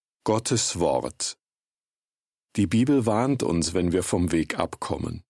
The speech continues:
Demut hilft uns, falsche Gedanken durch Gottes Wort korrigieren zu lassen. Reife Freunde. Vielleicht spricht uns ein reifer Bruder oder eine reife Schwester freundlich auf etwas an.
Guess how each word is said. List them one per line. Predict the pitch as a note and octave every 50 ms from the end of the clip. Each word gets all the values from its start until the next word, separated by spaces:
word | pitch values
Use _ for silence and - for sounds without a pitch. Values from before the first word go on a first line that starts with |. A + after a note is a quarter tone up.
| _ _ _ _ _ _ _ _ _ _ _ _ _ _ _
Demut | - A2+ - - - G#2+ A2+ A2+ A2+ A2+ A#2 -
hilft | - A2+ G#2 G#2 - - -
uns, | G#2 G2 G2 G2 G2+ - -
falsche | - - - E2+ F2 F2+ - - - D#2+
Gedanken | - - - - - F2+ F#2 A2 B2+ B2+ - A#2+ A#2 A#2
durch | G#2+ G#2 F#2+ - -
Gottes | - F#2 E2+ - - G#2+ F2+ - -
Wort | - D#2+ D2 D2+ E2 - - -
korrigieren | _ - G2+ E2+ E2+ F#2 F2 - - E2+ D#2+ C2+ B1 A#1+ A#1
zu | - - - -
lassen. | - - - - - - - G#2+ _ _ _ _ _ _ _ _ _ _ _ _ _ _ _ _ _ _ _ _ _ _ _ _ _ _ _ _ _
Reife | - D#2+ E2 D#2+ G2 C3 C3 B2 - B2+ B2
Freunde. | B2 - - - - F2 F2 F#2+ F#2+ F#2+ F2+ D2+ - - - - _ _ _ _ _ _ _ _ _ _ _ _ _ _ _
Vielleicht | _ - - C3+ D3+ E3+ E3 -
spricht | - - E3 E3 - -
uns | D3+ C#3+ A#2+ A#2+
ein | G#2 G2
reifer | G2 F#2 F#2 G#2+ D3+ D3+ - G#2 E2
Bruder | - F#2+ F#2+ B2 C#3+ D3+ D3
oder | C3+ G2 F#2 - F2 -
eine | - E2+ F2 E2+ - -
reife | F#2 A2+ C3 - - A#2+
Schwester | - - - G#2 G#2 - - - G#2+ F2+
freundlich | - - - E2+ F2 G2 G2+ - - F2+ E2 -
auf | E2+ - -
etwas | D2+ - - - F2 E2+ -
an. | - - - B1+ B1 B1 C#2